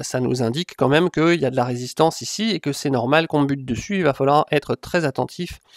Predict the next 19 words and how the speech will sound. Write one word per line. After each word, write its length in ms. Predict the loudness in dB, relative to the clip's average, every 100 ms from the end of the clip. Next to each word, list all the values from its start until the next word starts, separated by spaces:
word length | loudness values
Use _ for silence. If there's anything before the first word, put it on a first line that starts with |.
| -20 -20 -20 -20 0
à 200 | 4 4
cette 260 | 2 -6 -4
zone-là. 400 | -2 0 2 2
Vous 80 | 2
voyez 220 | -2 -4
ce 80 | -8
qui 80 | -8
s'est 140 | -8
passé 300 | -6 -4 -2
les 120 | -2
dernières 340 | 0 0 -2 -2
fois 220 | -2 -2
que 260 | 0 0 -2 -8 -20 -10
le 140 | -6
cycle 320 | -4 -2 -2
court 240 | 0 4 4
en 80 |
unité 240 | 4 2 0
mensuelle 480 | 0 0 0 0